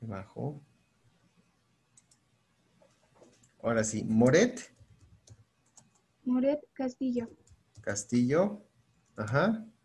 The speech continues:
Speaker 2: Moret con doble T.
Speaker 1: Moret con doble T.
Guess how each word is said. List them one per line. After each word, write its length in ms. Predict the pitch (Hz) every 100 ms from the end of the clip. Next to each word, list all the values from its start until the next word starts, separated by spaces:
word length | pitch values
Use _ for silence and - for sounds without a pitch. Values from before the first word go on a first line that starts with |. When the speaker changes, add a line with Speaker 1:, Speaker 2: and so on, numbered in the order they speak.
| _ -
Speaker 2:
Moret 320 | 262 262 277
con 180 | - 277
doble 220 | 254 247
T. 240 | 240 233 - _ _ _ _ _ _ -
Speaker 1:
Moret 320 | 104 110 113
con 160 | - 107
doble 260 | 104 101
T. 340 | 90 85 -